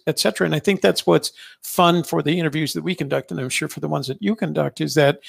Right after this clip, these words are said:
you find out things about these people that, although they seem to you outwardly at this point in life as true successes,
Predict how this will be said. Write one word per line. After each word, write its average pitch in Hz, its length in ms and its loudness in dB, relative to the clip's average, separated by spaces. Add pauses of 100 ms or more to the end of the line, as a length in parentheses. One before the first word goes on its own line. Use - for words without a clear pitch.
(260)
you 165 80 2
find 190 280 4
out 226 220 2
things 170 240 0
about 170 200 -2
these - 160 -2
people - 340 0
that, 151 220 2
although 170 280 4
they 151 160 0
seem 208 420 0
to 170 120 -4
you 151 240 -2
outwardly 156 500 0
at 135 100 -2
this 160 140 -2
point 156 220 -4
in 151 160 -6 (320)
life 175 440 4
as 151 360 4 (180)
true 185 160 0
successes, 156 840 0